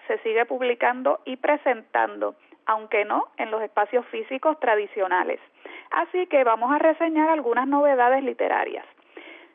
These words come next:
Para esto les pedí a mis colaboradores, Mario Antonio Rosa y Richard Rivera Cardona, que escogieran entre todas las personas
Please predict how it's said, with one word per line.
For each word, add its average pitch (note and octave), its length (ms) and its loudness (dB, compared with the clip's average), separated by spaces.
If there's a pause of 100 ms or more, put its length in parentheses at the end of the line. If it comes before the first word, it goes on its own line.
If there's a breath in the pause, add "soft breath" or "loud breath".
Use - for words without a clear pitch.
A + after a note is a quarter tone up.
(100)
Para G#3 540 4
esto C4 400 2
les - 240 0
pedí G3+ 240 2
a G3 60 2
mis A#3+ 120 -8
colaboradores, C#4+ 840 4 (360)
Mario G#3+ 280 2
Antonio G#3 360 0
Rosa C#4+ 500 2
y A#3 140 -6
Richard C4 480 2
Rivera C4 380 4
Cardona, C4 440 4
que D4 80 2
escogieran D4 720 2 (300 loud breath)
entre A#3+ 360 0
todas A#3+ 260 4
las D#4+ 140 2
personas D#4+ 600 2